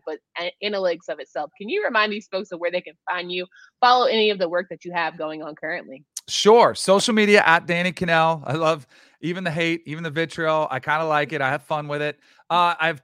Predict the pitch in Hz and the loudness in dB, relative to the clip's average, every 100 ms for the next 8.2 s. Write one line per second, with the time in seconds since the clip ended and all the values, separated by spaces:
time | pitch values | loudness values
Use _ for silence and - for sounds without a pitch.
0 | - - 254 - 214 175 180 - 220 214 | -10 -6 -6 -6 -4 -2 -2 -2 -2 -2
1 | 196 190 - 190 170 180 180 180 175 185 | -2 -4 -4 -6 -2 0 0 -2 -2 -2
2 | 175 180 165 _ _ _ - 151 147 160 | 0 0 -4 _ _ _ -2 -2 0 0
3 | 170 - 170 160 180 160 160 160 156 143 | -2 -2 -6 -6 -10 -6 -4 -4 -6 -6
4 | 151 156 156 156 - 139 143 139 139 135 | -2 -2 -2 -6 -8 -8 -8 -8 -8 -2
5 | 143 - 151 147 147 135 120 139 139 135 | -2 -2 -8 -8 -8 -10 -4 0 0 -2
6 | 135 151 143 135 139 143 139 139 127 123 | -6 -8 -10 -10 -8 -6 -6 -6 -6 -8
7 | 131 131 135 135 - 139 135 135 127 127 | -2 -4 -2 -6 -6 -10 -10 -6 -6 -2
8 | 123 123 | -2 -2